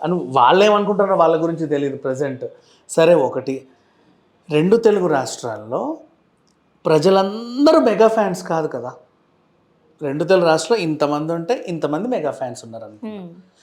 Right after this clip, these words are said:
Speaker 1: వీళ్ళు చూడకపోతే మాత్రం పుష్ప ఆడదా? నెక్స్ట్, సరే, రెండు తెలుగు రాష్ట్రాలు వదిలేద్దాం, రెండు తెలుగు రాష్ట్రాలు ఏంటి, హైద-, ఇక్కడేం ప్రాబ్లం లేదు. అంటే,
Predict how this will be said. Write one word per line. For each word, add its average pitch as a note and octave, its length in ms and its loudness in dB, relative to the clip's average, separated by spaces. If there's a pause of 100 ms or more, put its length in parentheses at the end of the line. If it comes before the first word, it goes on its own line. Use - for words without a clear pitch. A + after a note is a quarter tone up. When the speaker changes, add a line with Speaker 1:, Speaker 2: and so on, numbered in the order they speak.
(340)
Speaker 1:
వీళ్ళు A3 560 4
చూడకపోతే A#3+ 800 2
మాత్రం G3+ 320 -2
పుష్ప G3+ 320 -6
ఆడదా? F#3 360 -2 (840)
నెక్స్ట్, C3 420 -6 (460)
సరే, F3 540 0
రెండు E3 240 0
తెలుగు D3+ 280 2
రాష్ట్రాలు A#2+ 520 -6
వదిలేద్దాం, A2+ 520 -8 (520)
రెండు B2+ 180 -10
తెలుగు E3+ 200 0
రాష్ట్రాలు D#3+ 340 -4
ఏంటి, A2 420 -14
హైద-, A#2+ 180 -10
ఇక్కడేం C#3 420 2
ప్రాబ్లం C#3 400 -4
లేదు. A#2 160 -10
అంటే, A#2+ 240 -12